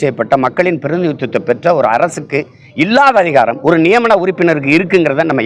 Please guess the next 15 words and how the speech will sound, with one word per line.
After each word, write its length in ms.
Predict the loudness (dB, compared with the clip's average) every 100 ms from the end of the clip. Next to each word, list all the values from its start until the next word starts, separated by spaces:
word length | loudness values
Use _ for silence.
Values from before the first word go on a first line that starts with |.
| -2
ஏற்க 160 | -2 -8
முடியாது. 220 | -8 -10 -14 -18 -6
அது 100 | -4 0
சரியான 340 | 0 2 2 2
ஜனநாயகம் 400 | 2 2 2 0 0
இல்லை, 120 | -2 0
மக்களாட்சியும் 520 | 0 2 2 2 0 0
இல்லை, 100 | 2
மக்களாட்சிக்கு 500 | 2 4 2 2 -2 0
நேர் 160 | 0
எதிரானது. 360 | 2 0 0 -6 -16 -20 -20 -20 -20 -20 -12 -4
அதனால 420 | 2 4 4 4 2
இப்ப, 140 | 4 2 2 0
இப்ப 140 | 0 0
தமிழ்நாடு 380 | 2 2 2 4